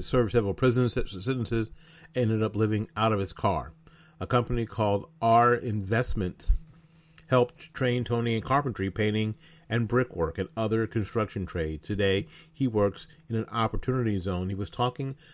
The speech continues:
again, it's one of those things where the president's talking about what they did. And opportunity zones is one of the things that have come up recently, where there are zones that, uh,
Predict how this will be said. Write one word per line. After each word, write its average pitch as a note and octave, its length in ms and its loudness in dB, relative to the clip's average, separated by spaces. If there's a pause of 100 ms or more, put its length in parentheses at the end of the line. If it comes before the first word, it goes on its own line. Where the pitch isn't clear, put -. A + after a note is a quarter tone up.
(120)
again, A#2 220 -2
it's F#2 100 -8
one A#2 100 -2
of A#2+ 60 -2
those A#2+ 160 -2
things A2+ 160 -4
where G#2+ 80 -4
the G2+ 80 -4
president's G#2 340 -2
talking G#2 380 -2
about F#2+ 320 0 (560)
what A2+ 520 2 (220)
they G#2+ 360 0
did. G#2 340 2
And G#2+ 180 -2
opportunity B2+ 600 0
zones G2+ 340 0 (320)
is B2+ 140 -2
one A#2 160 2
of G#2+ 60 -2
the G#2+ 120 2
things G#2+ 360 -4
that G#2 180 2
have G2+ 220 -2
come G2 200 -4
up F#2+ 160 -4
recently, F2+ 540 -2 (1400)
where G2+ 340 2 (240)
there A#2 140 4
are G#2 180 2
zones A2+ 520 -2
that, G#2 240 0 (340)
uh, F#2 400 -6